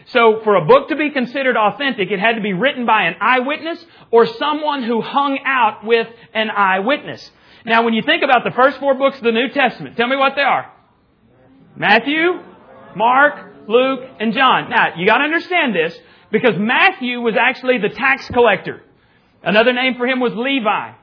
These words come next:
He was a tax collector. He was one that Jesus called from tax collecting into following him. So would he be an eyewitness? Yes, he would. Mark. Mark was a student of Peter. W-, was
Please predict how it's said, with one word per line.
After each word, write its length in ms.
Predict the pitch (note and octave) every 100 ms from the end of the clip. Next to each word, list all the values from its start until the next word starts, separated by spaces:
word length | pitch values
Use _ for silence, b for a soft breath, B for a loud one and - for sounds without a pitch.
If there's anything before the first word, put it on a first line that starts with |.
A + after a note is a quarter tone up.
| _ _ b b -
He 140 | A#3+
was 120 | D4
a 80 | C4
tax 300 | B3 C4+ C#4
collector. 420 | - C4+ C4 C4+
He 120 | B3 B3+
was 140 | A3
one 200 | A3+ B3
that 140 | A3+
Jesus 280 | E3 C4 A3+
called 360 | - C4+ C#4 C4+
from 220 | A3+ F#3
tax 280 | A#3+ C#4+ -
collecting 460 | D4+ C#4+ C4+ C4+ C4
into 180 | B3+
following 440 | A#3+ A#3 A#3 A#3 A3+
him. 240 | A3 D3+
So 200 | F3+ A3
would 160 | G#3+ G3
he 140 | B3
be 160 | B3 C4+
an 80 | B3+
eyewitness? 600 | B3+ B3+ C4+ C#4 C4+ - _ _ _ _ _ -
Yes, 180 | F#3 G#3+
he 80 | A#3+
would. 300 | C4 B3 C#3+ - _ b b b
Mark. 520 | E3+ A#3+ A3+ E3+ - b b
Mark 380 | F3+ C4+ E4+
was 160 | D4 C#4
a 140 | B3 -
student 380 | D4+ D4 C#4+ C#4
of 200 | A#3+ -
Peter. 280 | C#4+ C#4+ F3+
W-, 200 | E3+ G3+
was 200 | G3 A3